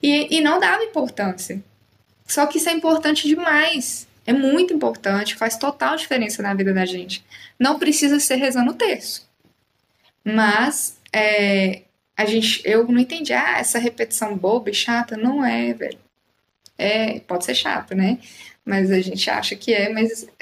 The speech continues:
tem, tem uma razão de ser, tem uma função de ser. Então, ou você faz sua própria oração e cria sua própria oração, ou então você vai naquilo ali, ó, é uma forma de meditar.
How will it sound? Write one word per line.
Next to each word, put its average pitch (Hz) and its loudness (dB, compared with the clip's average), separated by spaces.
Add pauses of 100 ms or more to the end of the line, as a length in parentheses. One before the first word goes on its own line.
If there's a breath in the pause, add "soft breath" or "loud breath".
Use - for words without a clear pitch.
tem, 254 -2
tem 277 -4
uma 269 2
razão 196 -2
de 190 -2
ser, 185 -4
tem 208 -6
uma 240 0
função 196 -6
de 190 -8
ser. 196 -8 (680)
Então, 330 0
ou 277 -2
você 247 0
faz 214 -2
sua 214 -4
própria 202 -4
oração 196 -2
e 214 -8
cria 220 -2
sua - -6
própria 190 -6
oração, 190 -2
ou 247 2
então 262 -2
você 311 0
vai 294 -2
naquilo 240 -2
ali, 226 2
ó, 214 2
é 202 2
uma 226 4
forma 262 0
de 277 -4
meditar. 294 -2